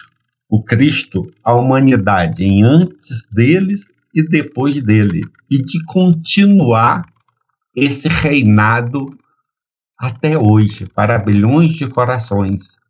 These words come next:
Falo bilhões, ou seja, mais de dois mil anos se passaram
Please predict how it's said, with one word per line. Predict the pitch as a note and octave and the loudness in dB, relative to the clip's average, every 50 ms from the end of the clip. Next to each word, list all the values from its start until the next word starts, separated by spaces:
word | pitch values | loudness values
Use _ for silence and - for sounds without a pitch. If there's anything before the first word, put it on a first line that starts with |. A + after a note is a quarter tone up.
| _ _ _ | _ _ _
Falo | - A2+ A#2+ C#3+ D3 B2 | -4 -4 -4 -4 -4 -4
bilhões, | A#2 E3+ D#3+ D#3+ B2+ A#2 A#2 A#2 A#2 A2+ G2+ - A#2 | 0 2 2 2 4 2 2 4 4 2 2 0 -2
ou | C3 - | -6 -6
seja, | - - A#2 G2+ F2+ D#2+ - - - - - _ _ - _ _ _ _ G#2+ | -4 -2 -2 -2 -2 -2 -6 -10 -12 -12 -14 _ _ -20 _ _ _ _ -2
mais | A2 C3+ D3 E3 E3 E3 D#3+ D#3+ | 0 0 2 2 2 2 2 2
de | D#3+ C#3 | 0 -4
dois | A#2+ A#2+ B2+ B2 A2+ A2+ | -4 -2 0 0 0 0
mil | A2 G#2+ A2 A2 G#2+ G2+ | -2 0 0 0 0 2
anos | G#2 G#2 G2+ G2+ G2+ G2 - | 2 2 2 2 0 -2 -4
se | - G#2+ G#2+ | -6 -8 -6
passaram | - - F#2+ G2 G2 - - - G#2+ A2+ C3 D3 D3 D#3+ D3+ D3+ | -4 -4 -4 -4 -6 -6 -4 -2 -2 -2 -2 -2 -4 -6 -8 -10